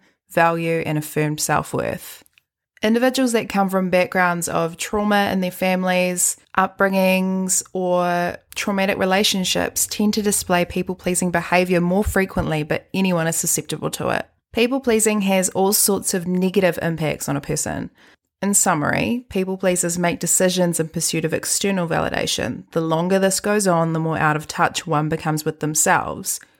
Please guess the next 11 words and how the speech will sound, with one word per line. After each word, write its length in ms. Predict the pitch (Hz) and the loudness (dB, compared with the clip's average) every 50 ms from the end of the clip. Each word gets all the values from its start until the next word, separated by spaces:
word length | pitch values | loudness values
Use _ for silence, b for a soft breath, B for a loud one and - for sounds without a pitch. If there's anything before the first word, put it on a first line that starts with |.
| b b b | b b b
What 160 | 202 196 202 | 0 2 4
are 160 | 214 220 220 220 | 4 4 4 2
their 140 | 233 233 | 2 0
values? 440 | 208 202 196 226 214 165 135 147 - | 2 2 2 2 2 2 0 -2 -2
What's 200 | 160 165 - - | -4 -4 -4 -4
important 440 | 185 185 - - 214 220 220 214 - | -4 -6 -4 -2 0 0 0 0 0
to 80 | - - | -2 -2
them? 200 | - - - 156 | -2 -2 -2 -4
Who 280 | 147 - 196 202 220 - | -6 -4 -2 -2 0 0
are 280 | - 180 180 185 185 180 | 2 2 4 4 2 2
they? 440 | - 135 67 78 - - - - | 0 -2 -2 -2 -2 -6 -8 -12